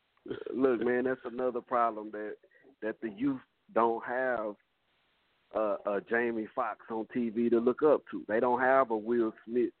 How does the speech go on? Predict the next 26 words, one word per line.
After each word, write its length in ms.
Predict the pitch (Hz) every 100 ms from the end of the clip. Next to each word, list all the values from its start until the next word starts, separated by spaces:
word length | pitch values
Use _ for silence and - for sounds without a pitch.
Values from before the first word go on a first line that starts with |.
| _ _ _ _ _ -
they 100 | 113
don't 180 | 120 120
have 280 | 131 131 117
a 60 |
Cosby, 680 | 104 135 123 113 95 - 78 - _ _ -
you 120 | 123
know. 320 | 120 123 120 _ _ _ _ _ _ _ _ _ _ _ -
They 120 | 110
don't 200 | 127 127
have 380 | 127 131 131 117
a, 40 | 113
uh, 680 | 113 120 117 107 98 80 69 _ _ _ _ _ _ _ _ _ _ -
man, 220 | 139 110
what, 220 | 110 90 95
what's 180 | 131 -
the, 160 | 120 80
what's 240 | 87 135 -
the 180 | - 101 143
George 320 | 151 131 117 -
Jefferson? 680 | 143 135 117 123 110 - 101 - -
You 100 | 147
know 120 | 151
<laughs> 20 | 160
what 100 | 175
I'm 140 | 139 180 156
saying? 200 | 160